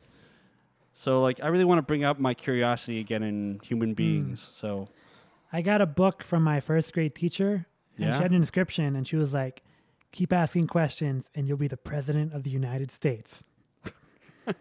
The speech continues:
Speaker 1: Do you wanna be president of the United States?
Speaker 2: Uh,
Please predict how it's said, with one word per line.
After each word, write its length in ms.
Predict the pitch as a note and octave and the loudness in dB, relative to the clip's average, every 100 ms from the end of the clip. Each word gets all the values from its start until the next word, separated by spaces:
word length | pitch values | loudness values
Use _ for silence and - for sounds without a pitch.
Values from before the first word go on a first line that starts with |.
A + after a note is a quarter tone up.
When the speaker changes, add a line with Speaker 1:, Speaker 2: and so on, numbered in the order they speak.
| B3 - _ - | -6 -8 _ -12
Speaker 1:
Do 60 | - | -4
you 80 | A#2+ | -2
wanna 180 | B2 C#3 | 0 0
be 100 | D3 | 2
president 560 | D#3+ D3+ D#3+ D#3+ D#3+ - | 4 4 4 2 0 -4
of 140 | D3 | -4
the 60 | D3+ | 0
United 340 | D3+ D#3 D#3 - | 2 2 0 -2
States? 460 | E3 E3 E3 - _ _ _ F3+ | -2 -2 -2 -16 _ _ _ -8
Speaker 2:
Uh, 840 | F3 F3 F3 F3 F3 F3 E3+ E3 | -4 -2 -2 -2 -4 -4 -4 -6